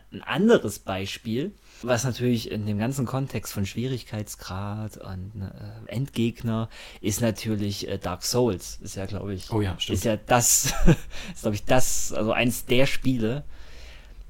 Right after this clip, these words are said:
Speaker 1: die das auch brutal <laughs> ausnutzen. Oder halt, äh, vielleicht dieses Sub-, also auch zu diesem Subgenre vielleicht gehören. Bossfight,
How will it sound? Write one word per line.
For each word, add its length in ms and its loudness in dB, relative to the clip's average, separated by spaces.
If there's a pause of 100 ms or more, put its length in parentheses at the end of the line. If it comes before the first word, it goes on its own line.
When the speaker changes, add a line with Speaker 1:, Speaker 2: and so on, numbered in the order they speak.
(220)
Speaker 1:
die 60 4
das 140 4
auch 220 2
brutal 640 8 (300)
<laughs> 300 4
ausnutzen. 720 0 (340)
Oder 200 0
halt, 220 0
äh, 140 0
vielleicht 260 0
dieses 280 2
Sub-, 340 2
also 180 2
auch 160 0
zu 100 -6
diesem 200 0
Subgenre 600 0
vielleicht 320 -4 (520)
gehören. 600 -2 (220)
Bossfight, 560 -4